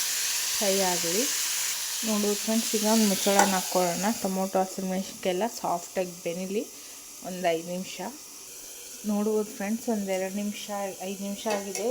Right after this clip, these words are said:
ಈಗ ನೋಡೋಣ ಯಾವ ಥರ ಸಾಫ್ಟ್ ಆಗಿದೆ ಅಂತೇಳಿ. ಈಗ ಅದಕ್ಕೇ ಒಂದು ಎರಡು ಎಸಳಷ್ಟು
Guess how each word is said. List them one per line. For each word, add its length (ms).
ಈಗ 80
ನೋಡೋಣ 320
ಯಾವ 120
ಥರ 100
ಸಾಫ್ಟ್ 380
ಆಗಿದೆ 340
ಅಂತೇಳಿ. 460
ಈಗ 140
ಅದಕ್ಕೇ 380
ಒಂದು 280
ಎರಡು 240
ಎಸಳಷ್ಟು 500